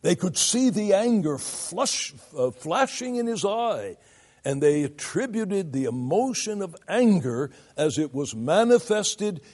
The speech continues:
in a way that their eyes and their ears could perceive that emotion. Our blessed Lord manifests joy,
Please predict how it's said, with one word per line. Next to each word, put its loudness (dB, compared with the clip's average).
in 0
a 6
way 6
that 2
their 2
eyes 0
and -4
their 2
ears -4
could -2
perceive -6
that 0
emotion. -2
Our 0
blessed 0
Lord 0
manifests -2
joy, -2